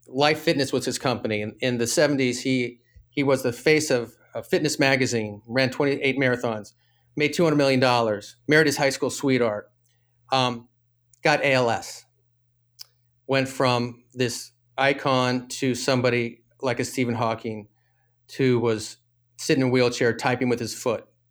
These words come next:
um, with a two to three year lifespan expectation. Um,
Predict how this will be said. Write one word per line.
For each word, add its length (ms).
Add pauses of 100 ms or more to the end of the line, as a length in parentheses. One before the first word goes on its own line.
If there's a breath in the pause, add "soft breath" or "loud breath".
(640)
um, 500
with 180
a 40
two 220
to 80
three 260
year 500 (480)
lifespan 1000 (520)
expectation. 800 (580)
Um, 420